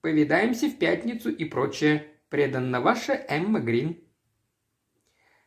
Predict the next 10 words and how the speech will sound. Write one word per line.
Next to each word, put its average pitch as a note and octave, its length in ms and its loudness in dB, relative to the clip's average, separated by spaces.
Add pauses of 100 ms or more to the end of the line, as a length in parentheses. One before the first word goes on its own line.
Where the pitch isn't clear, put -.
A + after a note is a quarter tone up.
(120)
«Я F#3 160 4
думаю, C4+ 400 4
это A3+ 300 2
письмо G#3 460 -4
ни G3 140 0
при F#3+ 260 -4
чем», C3 540 0
улыбнулся D#3 600 2
доктор C3+ 540 -4
Ллойд. A2+ 480 -4